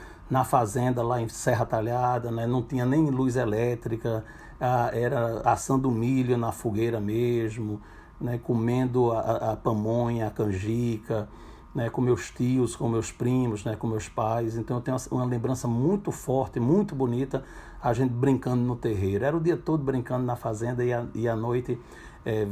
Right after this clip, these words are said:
é, a gente celebrava, é, a festa lá com um radinho de pilha tocando,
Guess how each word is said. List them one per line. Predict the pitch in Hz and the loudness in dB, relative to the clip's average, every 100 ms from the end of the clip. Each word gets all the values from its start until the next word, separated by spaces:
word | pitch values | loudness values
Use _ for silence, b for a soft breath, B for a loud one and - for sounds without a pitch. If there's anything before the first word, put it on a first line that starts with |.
| 104 - | -4 -2
é, | 110 107 104 | 0 0 0
a | 107 | -2
gente | 107 113 | -2 -2
celebrava, | - 113 107 104 104 110 113 - B B - - | 0 0 0 0 0 0 -2 -4 B B -20 -10
é, | - 107 104 | -2 0 0
a | |
festa | - - 120 - 101 | -4 0 0 0 -2
lá | 104 113 | 0 0
com | 127 120 | -2 -2
um | |
radinho | 104 113 113 131 | 2 2 2 0
de | 113 | 0
pilha | - 117 127 123 | -2 0 2 2
tocando, | - 110 117 113 107 110 104 107 | 0 -2 0 -2 0 0 2 0